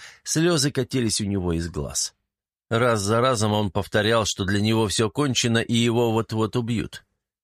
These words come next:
Казалось, он сходит с ума. Дальше за руль сел Росси, и они, сломя голову, понеслись по Милуоки-авеню.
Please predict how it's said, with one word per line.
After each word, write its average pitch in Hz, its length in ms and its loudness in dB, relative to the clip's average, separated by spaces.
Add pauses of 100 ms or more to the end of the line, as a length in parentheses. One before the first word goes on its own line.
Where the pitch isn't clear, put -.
(140)
Казалось, 160 540 0
он 110 160 0
сходит 85 500 -2
с - 140 -2
ума. 69 340 -6 (880)
Дальше 85 380 0
за 87 180 0
руль 101 240 -2
сел 85 360 -2
Росси, 95 500 0
и 78 60 -2
они, 85 260 0
сломя 95 460 0
голову, 98 420 2
понеслись 98 560 -2
по 98 320 2
Милуоки-авеню. 98 1160 -2